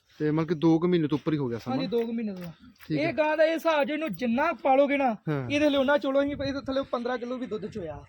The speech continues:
Speaker 1: ਠੀਕ ਆ।
Speaker 2: ਹਾਂਜੀ।
Speaker 1: ਲਓ ਵੀ ਦੋਸਤੋ, ਕਰੋ ਚੈੱਕ। ਆ ਦੋ ਕੁ ਮਹੀਨੇ ਦੇ ਲਾਗੇ ਜਿਹੜਾ ਸਮਾਂ, ਠੀਕ ਆ। ਤੇ ਦਸ ਗਿਆਰਾਂ ਕੁ ਲੀਟਰ ਦੀ ਜਿਹੜੀ ਚਵਾਈ ਹੈਗੀ ਆ, ਠੀਕ ਆ।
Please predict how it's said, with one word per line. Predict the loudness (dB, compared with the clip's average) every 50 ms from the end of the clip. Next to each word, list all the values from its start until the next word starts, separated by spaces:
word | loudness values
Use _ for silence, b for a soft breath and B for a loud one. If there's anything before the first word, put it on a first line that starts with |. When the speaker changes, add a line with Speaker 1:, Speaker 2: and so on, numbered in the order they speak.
| -18 -6
Speaker 1:
ਠੀਕ | 0 2 2 2 2 0
ਆ। | -2 -2 -4 _ -10
Speaker 2:
ਹਾਂਜੀ। | -10 -10 -10 -12 -14 -16 -18 -18 B B B B B B B B B B -14 -12 -6 0
Speaker 1:
ਲਓ | 4 4 6
ਵੀ | 6
ਦੋਸਤੋ, | 6 6 4 6 4 4 4
ਕਰੋ | 4 4 4 4
ਚੈੱਕ। | 4 2 2 0 0 -4 -6 -8 b b b b b _ 0
ਆ | 0 2
ਦੋ | 4 6 6 6 6
ਕੁ | 6
ਮਹੀਨੇ | 6 6 6 8 8
ਦੇ | 6
ਲਾਗੇ | 6 6 4 4 4 2
ਜਿਹੜਾ | 4 2 2
ਸਮਾਂ, | 2 2 2 2 2 2 0 -2 -8 -18 -20 -10 _
ਠੀਕ | -2 -2 0
ਆ। | -2 -4 -4 _ _ _ _ _ _
ਤੇ | 4 6 6 6 6
ਦਸ | 6 4 4 2 4
ਗਿਆਰਾਂ | 4 6 6 6 6 6
ਕੁ | 6
ਲੀਟਰ | 6 6 4 4
ਦੀ | 6 6
ਜਿਹੜੀ | 6 6 6
ਚਵਾਈ | 4 2 2 2 2 2 0
ਹੈਗੀ | -2 -2 -4 -4 -4
ਆ, | -6 -8 -8
ਠੀਕ | -8 -8 -6
ਆ। | -8